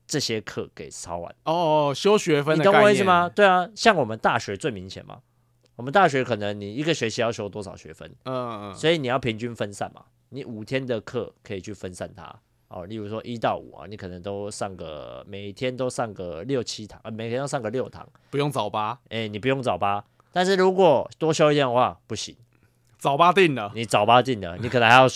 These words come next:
Speaker 1: <laughs> 你可能还要上到最晚
Speaker 2: 夜间部的。
Speaker 1: 五到，没有到夜间部那么夸张，<laughs> 你可能还要上到全天，要上到五点，
Speaker 2: 哦，
Speaker 1: 四天可能都得这样，
Speaker 2: 对啊，对啊，对啊，对啊。
Speaker 1: 就会比较硬啊。你的课程吸收就会变很密集。
Speaker 2: 嗯。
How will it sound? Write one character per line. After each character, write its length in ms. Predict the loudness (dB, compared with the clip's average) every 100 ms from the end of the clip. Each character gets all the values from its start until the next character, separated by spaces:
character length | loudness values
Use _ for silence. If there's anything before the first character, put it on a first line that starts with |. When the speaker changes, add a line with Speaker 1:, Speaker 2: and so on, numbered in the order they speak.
| -4
Speaker 1:
<laughs> 180 | -12 -10
你 160 | -8
可 120 | 2
能 140 | 4 6
还 60 |
要 80 | 4
上 180 | 4 2
到 240 | 4 2 0 -4
最 100 | 2
晚 60 | 4
Speaker 2:
夜 20 |
间 160 | 6 4
部 180 | 2 -2
的。 140 | -4
Speaker 1:
五 180 | -2 0
到， 240 | 2 0
没 220 | 0 4 6
有 80 |
到 160 | 8 10
夜 220 | 10 8
间 120 | 8
部 220 | 8 6 6
那 140 | 4
么 80 | 6
夸 160 | 6 4
张， 80 | 2 -4
<laughs> 160 | -6 0
你 120 | 4
可 80 | 8
能 120 | 10
还 80 | 10
要 120 | 8
上 160 | 6
到 60 | 4
全 220 | 2 -2
天， 160 | -2 -4
要 100 | -2
上 160 | -4
到 80 | -6
五 140 | -6 -6
点， 200 | -12 -18 _ _ _ -8
Speaker 2:
哦， 200 | -4 -2
Speaker 1:
四 180 | -2 0
天 240 | 4 6
可 180 | 6 4
能 20 |
都 220 | 6 4
得 0 |
这 0 |
样， 0 |
Speaker 2:
对 0 |
啊， 0 |
对 80 | 2
啊， 80 | -2
对 0 |
啊， 20 |
对 80 | -4
啊。 260 | -8 -12 -16 -20 _ _ _
Speaker 1:
就 100 | -2
会 60 | -2
比 60 | -2
较 140 | -4
硬 140 | -4 -8
啊。 40 | -12
你 160 | -10 -4
的 100 | -4
课 240 | 4 4
程 220 | 4 0
吸 260 | -2 -4 -4
收 220 | -2 -2
就 140 | 0 -2
会 60 |
变 180 | -2 -4
很 120 | -6
密 200 | -14 -16
集。 240 | -16 -20 _ _ _ _ _ _
Speaker 2:
嗯。 600 | -10 -8 -8 -12 -14 -18